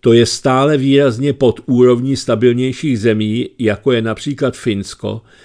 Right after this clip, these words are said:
kde médiím důvěřuje téměř sedmdesát procent lidí.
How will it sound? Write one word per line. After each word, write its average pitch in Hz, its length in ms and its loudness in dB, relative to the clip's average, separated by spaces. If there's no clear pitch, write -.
kde 110 260 2
médiím 117 720 0
důvěřuje 120 800 2
téměř 107 540 0
sedmdesát 87 760 -4
procent - 500 -16
lidí. 90 400 -20